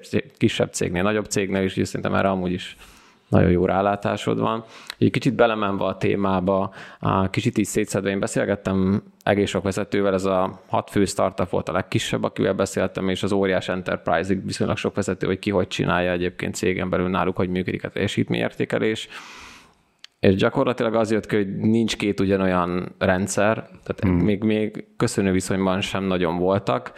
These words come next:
Speaker 1: Á, illetve van, ahol egyáltalán szinte nincs is. Tehát, hogy a kisméretből fakadóan annyira vizibilis mindenkinek a teljesítménye, hogy még igazából úgy érzik, hogy ez egy overhead lenne, tehát csak nehezíteni a helyzetet.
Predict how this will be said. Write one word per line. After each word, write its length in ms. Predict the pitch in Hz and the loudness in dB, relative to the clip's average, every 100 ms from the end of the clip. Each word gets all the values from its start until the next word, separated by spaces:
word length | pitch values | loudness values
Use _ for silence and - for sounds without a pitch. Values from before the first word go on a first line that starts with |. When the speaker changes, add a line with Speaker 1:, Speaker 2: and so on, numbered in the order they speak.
| - - - - | -18 -18 -18 -10
Speaker 1:
Á, 420 | - 95 95 95 - - | 0 4 4 2 -2 -4
illetve 400 | - 113 110 117 | 0 2 2 0
van, 120 | 110 | 0
ahol 160 | 107 107 | 0 0
egyáltalán 580 | 107 107 110 104 107 | 2 0 0 0 0
szinte 380 | 101 - 104 104 | -2 0 0 0
nincs 300 | 101 95 92 | 0 0 0
is. 380 | 90 90 - - | 0 -2 -4 -6
Tehát, 160 | - 101 | -2 0
hogy 120 | 104 | 2
a 60 | 95 | 2
kisméretből 580 | 110 - 101 95 90 90 | 0 0 0 2 0 0
fakadóan 600 | - 101 104 104 101 98 | -2 -2 0 2 2 2
annyira 320 | 104 104 104 | 2 2 2
vizibilis 540 | 98 98 104 98 92 | 0 0 0 0 -2
mindenkinek 460 | - 95 92 92 92 | 0 0 0 0 -4
a 40 | |
teljesítménye, 720 | - 82 90 - 101 104 101 98 | -2 0 0 2 0 2 2 2
hogy 300 | 98 95 - - - - - - - | 2 0 -4 -10 -16 -14 -12 -12 -6
még 260 | - 101 98 | 2 4 4
igazából 340 | 95 98 95 | 2 0 2
úgy 100 | 98 | 2
érzik, 220 | 101 98 101 | 2 0 0
hogy 80 | |
ez 80 | 95 | 0
egy 80 | 101 | 2
overhead 440 | 95 95 85 107 | 2 4 2 2
lenne, 300 | 92 87 87 | 0 2 0
tehát 180 | 85 98 | -2 -6
csak 120 | - | -4
nehezíteni 560 | - 104 - 98 - 90 | 0 0 0 0 0 0
a 60 | 69 | 0
helyzetet. 640 | 110 95 117 - 165 - | 0 0 0 0 -2 -4